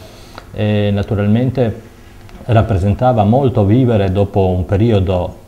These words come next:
molto lungo di crisi, specialmente che è iniziato con, con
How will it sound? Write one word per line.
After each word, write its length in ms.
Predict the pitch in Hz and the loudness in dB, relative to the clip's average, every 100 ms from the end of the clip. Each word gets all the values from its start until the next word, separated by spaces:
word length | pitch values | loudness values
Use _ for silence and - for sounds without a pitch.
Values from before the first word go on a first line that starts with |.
| - - - | -20 -20 -12
molto 340 | - 117 135 107 | 0 2 2 2
lungo 360 | 113 143 98 | 2 4 2
di 160 | 85 90 | 0 -4
crisi, 540 | - 107 104 80 87 - - - - - | 0 2 2 0 -6 -10 -20 -20 -20 -20
specialmente 880 | - - 127 95 98 120 120 104 92 | -14 -6 -4 0 0 2 2 0 -2
che 120 | 95 | -2
è 40 | |
iniziato 680 | 92 92 87 110 104 - 98 | -2 -2 -2 0 0 0 -4
con, 320 | - 95 90 80 | -4 -6 -6 -6
con 340 | 90 90 87 | -8 -6 -8